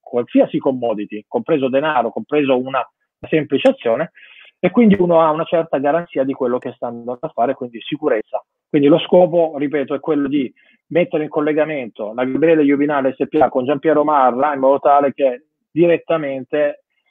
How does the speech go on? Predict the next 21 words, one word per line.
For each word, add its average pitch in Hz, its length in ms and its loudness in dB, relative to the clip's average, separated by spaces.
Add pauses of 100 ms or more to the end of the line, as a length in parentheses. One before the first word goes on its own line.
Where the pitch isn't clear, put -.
(420)
si 160 120 2
ha 151 160 6
una 139 220 -2
comunione 156 480 -4
di 127 80 -6
interessi, 143 760 -6 (360)
la, 127 180 0
l'azienda 139 480 0
deve 127 160 2
andare 131 240 0
bene, 143 460 2
i 131 100 0
miei 147 160 2
risparmi 139 480 0
devono 120 300 0
essere 117 500 0
tutelati, 139 800 0
devono 120 240 -8
essere 123 300 -8
messi 120 300 -14
in, 117 100 -20